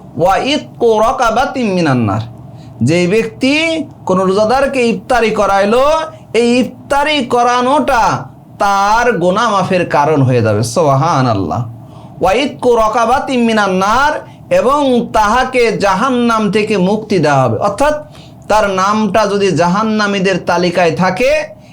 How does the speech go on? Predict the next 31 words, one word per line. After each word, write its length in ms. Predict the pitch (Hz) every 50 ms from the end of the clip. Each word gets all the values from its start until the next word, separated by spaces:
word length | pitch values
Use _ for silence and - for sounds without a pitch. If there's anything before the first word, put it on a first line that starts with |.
| - - - -
ইফতারি 680 | 233 247 240 - - - - 339 349 339 359 349 -
করানোর 540 | - 302 302 302 302 302 294 285 269 269 214
কারণে, 380 | 254 247 247 240 233 220 208
রোজাদারকে 580 | 196 214 208 226 240 226 254 269 269 240 - 285
ইফতারি 540 | 269 233 - - - - 311 320 339 320 277
করানোর 460 | 294 294 285 277 269 262 254 240 240
কারণে 460 | 247 226 220 226 226 226 254 294 320 339 349 359 359 - - - - - - -
তার 420 | - 185 190 190 185 180 175 175 170
নামটা 560 | 170 190 220 240 240 233 208 226 214 202 180 156
জাহান্নামীদের 840 | 185 180 170 202 247 247 240 240 233 233 220 220 220 202 214 208 190
তালিকা 400 | 185 196 185 185 190 185 202 -
থেকে 260 | 165 185 180 180 180
কেটে 280 | 156 - 175 160 170 160
দেওয়া 220 | 147 151 147 143
হবে। 300 | 143 151 143 131 127 123
সুবহানাল্লাহ। 1160 | 120 - - 156 127 127 131 120 113 165 180 170 160 151 135 127 120 113 107 104 90 85 85 131 - - - - - - - - - - - -
এরপরে 380 | - 185 208 214 214 247 233 226
রাসূল 300 | 226 214 - - 269 247
সাল্লাল্লাহু 120 | - -
আলাইহি 160 | 240 240 220 -
সাল্লাম 300 | 247 240 240 240 233 233
বলেন, 240 | 240 240 233 214 180 - - - - -
"ওয়া 120 | 165 185
কানা 460 | 185 254 262 262 254 262 254 247 233
লাহু 320 | 226 233 233 226 262 254 240
মিসলু 420 | 233 254 247 247 - 247 247 247
আজরিহি 580 | 240 233 240 226 220 240 247 240 226 233 240 240
মিন 300 | 233 233 240 233 226 220
গায়রি 400 | 220 240 247 247 247 233 233 226
আন 220 | - - 233 247
ইয়ানতাকিসা 1200 | 247 240 233 233 240 254 254 247 240 233 262 262 254 254 269 262 240 247 262 247 233 214 196 180 -